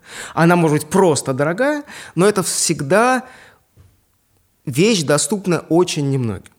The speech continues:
В четырнадцатом, ближе к концу четырнадцатого века появляется в Европе технология гравюры на дереве. Что она позволяет? Она позволяет тиражировать.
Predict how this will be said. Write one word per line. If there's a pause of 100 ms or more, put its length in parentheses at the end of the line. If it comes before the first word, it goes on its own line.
(260)
В
четырнадцатом,
ближе
к
концу
четырнадцатого
века
появляется
в
Европе
технология
гравюры
на
дереве. (420)
Что
она
позволяет?
Она
позволяет
тиражировать.